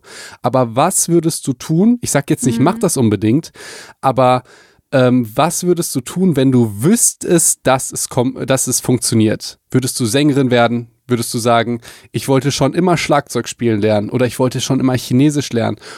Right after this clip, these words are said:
Speaker 1: oder ich wollte mich schon immer selbstständig machen und ich, ich weiß, irgendwie acht von zehn Selbstständigen, die schaffen's halt nicht. Ähm, ich wollte schon immer mehr Sport machen, ich wollte fit sein, ich wollte in mein altes Kleid passen, ich wollte schon immer richtig kochen lernen,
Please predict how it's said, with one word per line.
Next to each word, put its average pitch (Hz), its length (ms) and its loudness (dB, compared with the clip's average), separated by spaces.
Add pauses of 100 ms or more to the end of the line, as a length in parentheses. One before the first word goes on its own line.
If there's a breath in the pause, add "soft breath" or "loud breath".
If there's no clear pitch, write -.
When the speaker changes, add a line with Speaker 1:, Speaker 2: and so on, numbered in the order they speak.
Speaker 1:
oder 135 160 0
ich - 140 -4
wollte 143 240 0
mich 143 100 0
schon 147 160 -2
immer 135 220 2
selbstständig 120 600 0
machen 117 240 0
und 131 160 -2
ich, - 200 -16
ich - 240 -6
weiß, 151 320 0 (180)
irgendwie 143 480 2
acht - 340 -6
von 147 300 0
zehn 151 280 0
Selbstständigen, 143 480 0
die 131 100 0
schaffen's - 380 -2
halt 110 180 -2
nicht. 139 260 -2 (540 loud breath)
Ähm, 123 240 2
ich - 180 -4
wollte 147 200 0
schon 151 120 0
immer 151 180 2
mehr 143 180 2
Sport - 360 -2
machen, 165 240 -2
ich - 140 -6
wollte 147 340 2
fit - 320 -4
sein, 151 340 2
ich 131 120 -2
wollte 156 260 2
in 151 80 0
mein 147 160 2
altes 151 300 0
Kleid 160 280 0
passen, 151 300 0
ich 143 160 -4
wollte 151 400 2 (300 loud breath)
schon - 240 -2
immer 185 300 2
richtig - 580 -4
kochen 190 400 0
lernen, 123 400 2